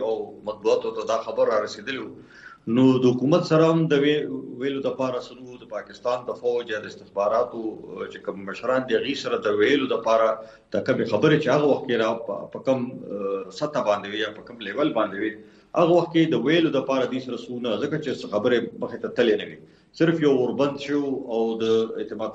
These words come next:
سازۍ دپاره د یو، یو م-، مفاهمت یا یو دغه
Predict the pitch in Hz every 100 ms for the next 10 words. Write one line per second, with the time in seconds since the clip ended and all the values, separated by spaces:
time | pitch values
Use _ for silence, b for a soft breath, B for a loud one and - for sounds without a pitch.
0 | 110 104 117 120 117 110 110 110 113 -
1 | - 101 - _ _ - 104 98 - 98
2 | 98 98 104 - - 95 90 107 104 120
3 | - 107 107 101 95 - - 90 98 117